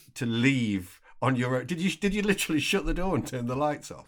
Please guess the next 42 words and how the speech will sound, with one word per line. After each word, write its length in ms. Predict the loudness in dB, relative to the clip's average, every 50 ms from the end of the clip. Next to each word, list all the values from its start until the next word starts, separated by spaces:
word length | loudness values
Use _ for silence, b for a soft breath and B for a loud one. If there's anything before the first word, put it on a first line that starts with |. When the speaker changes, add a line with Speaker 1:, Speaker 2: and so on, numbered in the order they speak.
| -20 -10
Speaker 1:
Pretty 240 | -4 0 0 0 0
much. 480 | -2 -4 -6 -8 -8 -12 -16 -20 -18 -10 -6
I 80 | -4
mean, 180 | -2 0 0 0
I 140 | 0 -2 -2
just, 220 | -4 -6 -8 -8 -8
I'm 240 | -8 -6 -6 -6 -6
sure 300 | -6 -2 0 2 4 4
that 160 | 2 2 2
Bob 220 | 0 0 0 0
Lundquist 600 | -2 -4 -4 -4 -4 -6 -10 -10 -10 -10 -12 -12 -12
actually 280 | -12 -12 -12 -12 -14 -12
closed 300 | -10 -10 -10 -10 -10 -14
the 60 | -18
facility. 600 | -18 -16 -12 -10 -10 -8 -8 -10 -12 -12 -12 -12
I 140 | -12 -12 -12
just, 320 | -12 -14 -14 -16 -18 _ b b b b b b b b b
you 100 | -10 -10
know, 140 | -10 -8 -8
I 80 | -8 -6
left 260 | -6 -6 -6 -8 -10
the 60 | -10
building 500 | -8 -6 -6 -4 -4 -6 -6 -8 -10 -10
and, 280 | -10 -10 -12 -12 -14 _ -16
and, 380 | -14 -12 -12 -12 -12 -12 -14 -14 -16 -14
you 200 | -12 -12 -10 -10
know, 100 | -12 -14
said, 240 | -12 -12 -12 -10 -10
"Here, 300 | -8 -8 -8 -8 -10 -12 -12
here's 320 | -10 -8 -6 -6 -6 -6
the 80 | -10 -12
game," 500 | -10 -10 -10 -8 -8 -8 -8 -10 -12 -14 _ _ _ _ -20 -20 -14
you 200 | -12 -10 -10 -10
know, 220 | -12 -14 -14 -16 _ _ _
such 300 | -12 -8 -8 -8 -6 -8
as 100 | -8 -8
it 120 | -6 -6
is. 400 | -6 -6 -6 -6 -8 -8 -10 -14 -14
Speaker 2:
Oh, 200 | -14 -14 -12 -10
how 120 | -10 -10
sad. 400 | -10 -8 -4 -2 -2 -2 -2 -4 B B B B B B 2
Um, 280 | 4 4 4 2 -4